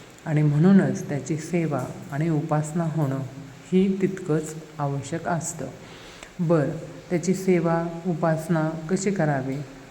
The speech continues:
फार काही करता आलं नाही तरी चार गोष्टी मात्र आपण या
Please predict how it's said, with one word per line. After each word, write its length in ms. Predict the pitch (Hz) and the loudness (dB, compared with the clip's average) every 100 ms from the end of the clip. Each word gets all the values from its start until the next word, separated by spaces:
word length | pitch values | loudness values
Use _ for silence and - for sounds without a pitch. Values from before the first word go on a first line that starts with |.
| - - | -20 0
फार 260 | 190 185 190 | 2 2 0
काही 300 | 190 165 165 | 0 0 0
करता 400 | 160 160 - 170 | 0 -4 -2 0
आलं 260 | 151 147 | 0 2
नाही 280 | 156 135 147 127 120 - | 2 2 0 -2 -6 -4
तरी 220 | 151 160 175 175 - - - - | 0 2 0 -4 -12 -16 -16 -2
चार 240 | 170 185 | 0 2
गोष्टी 380 | 185 135 - 156 | 2 0 -2 0
मात्र 340 | 143 131 147 | 0 0 0
आपण 340 | 147 131 135 135 | 0 -2 -2 -2
या 240 | 143 151 | 0 0